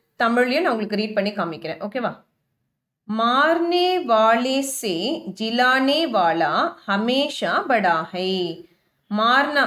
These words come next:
மார்னா என்னது? கொல்றது இல்லையா? "மார்னே வாலே சே", கொல்பவனை விட, "ஜிலானே வாலா", ஜிலா-, ஜிலானேனா என்னது? அதை காப்பவன், சேவ் பண்றவங்க.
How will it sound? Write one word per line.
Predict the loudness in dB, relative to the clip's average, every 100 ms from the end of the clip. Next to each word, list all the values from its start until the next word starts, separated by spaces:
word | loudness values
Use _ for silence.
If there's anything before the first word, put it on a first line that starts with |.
| 2
மார்னா | 2 2 0
என்னது? | -2 0 0 0 -2
கொல்றது | -2 0 0 -2
இல்லையா? | -4 0 0 0 -6 -20 _
"மார்னே | -2 0 2 0 0 0 0
வாலே | 2 2 0 -4
சே", | -4 -4 -2 -4 -8
கொல்பவனை | -6 -4 0 2 2 0 -2
விட, | 0 2 2 0 -6 -6
"ஜிலானே | -2 0 2 2 0 0
வாலா", | 0 0 2 2 2 -2 -6
ஜிலா-, | -6 0 0 0
ஜிலானேனா | -2 -2 0 0 -2 -2
என்னது? | -2 -2 -2 -4 -8 -20 _
அதை | -2 -2
காப்பவன், | -2 0 0 0 -2 -2 -6 _ _ _ _ _ -4
சேவ் | 0 0
பண்றவங்க. | 0 -2 -2 -4 -8